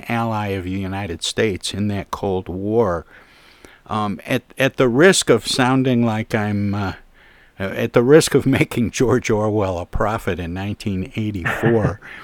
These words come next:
<laughs> um, what is the possibility that Russia would support the U S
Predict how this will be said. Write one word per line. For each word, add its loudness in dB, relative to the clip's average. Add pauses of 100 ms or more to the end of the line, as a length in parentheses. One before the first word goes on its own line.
<laughs> -20
um, 0 (1040)
what 4
is 4
the 4
possibility 0 (100)
that 0 (720)
Russia 2
would 2 (920)
support 0
the 2
U 4
S -2